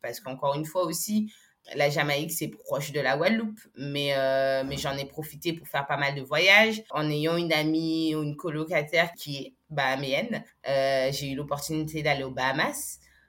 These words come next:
Euh, à vingt ans, c'est la destination qu'on n'imagine même pas, quoi, à la base. <laughs> Oh, c'est généralement, euh, voyage de noces, et cetera. Et en fait, elle,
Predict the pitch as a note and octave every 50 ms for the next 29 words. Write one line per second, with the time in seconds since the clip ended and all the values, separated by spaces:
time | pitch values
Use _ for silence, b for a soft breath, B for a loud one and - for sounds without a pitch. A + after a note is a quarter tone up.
0 | b _ - C3 C3 B2+ B2 G#2+ C3 C#3+ C3+ C#3 D3 D3 D3 D3+ F#3+ F3+ F3+ E3+
1 | E3 D#3 C3+ C3 C3 C3+ C3+ C3+ C#3 - - - D3 C#3+ C3+ C3+ C#3+ - - -
2 | E3+ D#3+ E3 D#3+ D#3 D#3+ D#3 D#3 D3 C3 C3 C3 C3 B2+ C#3 C#3 - - A#2 C3
3 | D3+ G3+ G#3+ A#3+ B3+ F#3+ D#3+ - - D#3 C3+ B2 A#2+ B2 B2 C3 C3 C#3 D#3 D#3+
4 | D3 D3+ D#3 - E4 D4 B3+ C4 - D#4 C#4+ - B B B B B B B B
5 | B - E3+ E3 D#3+ D#3 - D#3 D3+ D3 D3+ C#3+ D#3 D3+ D#3 D#3+ E3 E3 D#3 D#3+
6 | D#3 D#3+ E3+ F3 F3+ F3 E3 D#3+ D#3+ E3 D#3 D3+ D#3 E3+ F3+ F3+ E3+ F3 E3 D3+
7 | D3+ D#3 F3+ F#3+ G3 F#3+ F#3+ G3 G#3 G#3 - D#3 D3+ - - D3 - D#3+ D#3 D3+
8 | E3 G#3 A#3 A#3+ B3 A#3+ A3 F3+ D#3 C#3 C3 C3+ C3 D3+ D3 D#3+ D#3+ D#3+ C3+ B2+
9 | B2 C3 B2+ A#2+